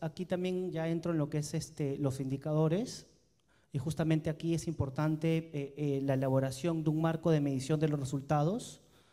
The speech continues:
Y ahí también tiene que ver la, la, la elección, la selección de indicadores, pero también la construcción de indicadores. Después, ahorita en esta exposición no lo estoy tratando directamente, pero también, digamos, hay,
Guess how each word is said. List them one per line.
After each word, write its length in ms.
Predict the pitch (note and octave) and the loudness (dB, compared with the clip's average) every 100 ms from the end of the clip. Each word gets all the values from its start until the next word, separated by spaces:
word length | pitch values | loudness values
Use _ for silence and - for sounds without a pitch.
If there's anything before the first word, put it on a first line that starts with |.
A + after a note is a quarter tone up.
| _ _ - | _ _ 0
Y 120 | D#3+ | 4
ahí 160 | D#3 E3 | 6 4
también 300 | F#3+ F3+ F3 | 0 -2 -2
tiene 220 | F3+ F3+ | -2 0
que 120 | D3 | 0
ver 180 | D3+ E3 | 0 0
la, 300 | F3+ F3 - | -2 -4 -4
la, 320 | D#3 D3 C#3 C#3 D3+ | -2 0 -2 -2 -2
la 200 | D3 D3 | 0 0
elección, 680 | C#3+ C#3+ - - G3 B3+ E3+ | 0 -4 -6 -4 -4 -2 -2
la 80 | |
selección 540 | C3+ D#3 C#3+ D3 G3 G#3 | -2 0 -2 -2 -2 -2
de 60 | |
indicadores, 760 | F#3+ E3+ D3+ C#3+ D#3+ F#3 A3 - - - _ _ - | -2 -4 -4 -2 -2 -2 -6 -12 -20 -20 _ _ -2
pero 160 | D3+ | -2
también 280 | D3 D3+ E3+ | 2 2 2
la 100 | F3+ | 0
construcción 720 | F3 C#3+ - C3+ - E3+ D#3+ | -2 -4 -4 -10 -2 0 2
de 60 | C3+ | 0
indicadores. 840 | B2 A#2+ A#2 A2 G2 - - - - _ _ - | -4 -6 -6 -6 -6 -10 -20 -20 -20 _ _ -8
Después, 400 | E3 B2+ D#3 - - - | -2 2 2 0 -12 -4
ahorita 240 | C#3 D3+ | -2 2
en 80 | E3+ | 2
esta 220 | E3+ E3+ | 2 0
exposición 520 | E3+ E3 D3+ B2+ D#3+ D#3+ | -2 -2 -2 0 2 2
no 80 | |
lo 80 | D#3+ | 0
estoy 200 | D#3 D#3+ | -2 -4
tratando 360 | D#3 D#3 D#3+ D#3 | -6 -6 0 2
directamente, 600 | D#3 D#3+ F3 F#3 F#3+ C4+ | 2 0 0 -2 -2 -4
pero 380 | C4+ D3 C3 B2+ - - - - | 0 2 2 0 -6 -20 -18 -10
también, 360 | D#3 D#3+ E3 | -8 -6 -8
digamos, 500 | D#3 C#3+ D3 D3+ - - | -6 -4 -2 -2 -6 -6
hay, 340 | D3 D3+ D3+ | -4 -2 -4